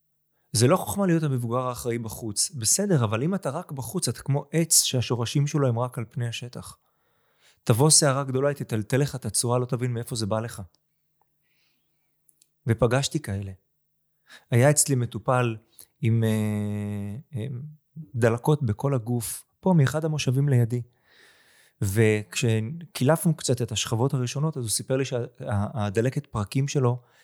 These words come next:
התפרצה אחרי שה-, אה, העסק המשפחתי שלהם קרס.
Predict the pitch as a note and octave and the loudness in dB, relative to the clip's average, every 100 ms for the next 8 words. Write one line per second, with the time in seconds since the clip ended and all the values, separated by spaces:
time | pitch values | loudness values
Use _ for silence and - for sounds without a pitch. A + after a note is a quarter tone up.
0 | _ A#2 - A#2+ G#2 - B2+ C3 G#2 A#2 | _ -10 -4 -2 0 2 2 0 -2 -4
1 | B2 - C#3 A#2+ G2+ G#2 G2+ G2+ - _ | -4 0 2 4 2 0 -2 -6 -10 _
2 | _ _ _ _ - G#2 G#2 A#2+ A#2+ A#2+ | _ _ _ _ 0 2 2 2 2 2
3 | D3+ A#2+ A2 - - B2+ B2 A2 G#2+ A2+ | 2 -2 -6 -10 -6 -2 0 0 -2 -4
4 | G#2 G#2 - | -4 2 2